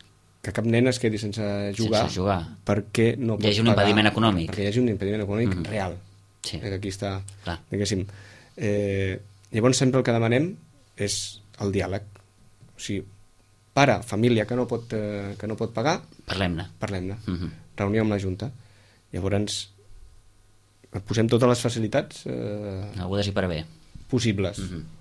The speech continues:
Speaker 1: Hem parlat amb l'Ajuntament també perquè hi ha mecanismes per demanar, eh, ajudes, subvencions. Eh,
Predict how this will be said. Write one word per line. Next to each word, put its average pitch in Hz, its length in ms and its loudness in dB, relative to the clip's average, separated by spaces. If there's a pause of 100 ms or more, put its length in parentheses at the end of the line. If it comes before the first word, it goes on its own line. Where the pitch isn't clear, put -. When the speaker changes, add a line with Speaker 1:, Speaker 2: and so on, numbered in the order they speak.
(140)
Speaker 1:
Hem 82 80 -12
parlat 104 320 -2
amb 117 120 0
l'Ajuntament 113 500 2
també 117 220 2
perquè 117 360 0
hi 104 60 0
ha 107 140 0
mecanismes 123 640 2
per 113 180 -2
demanar, 110 480 0 (440)
eh, 101 640 -2 (640)
ajudes, 104 400 0
subvencions. 98 680 -4
Eh, 101 280 -2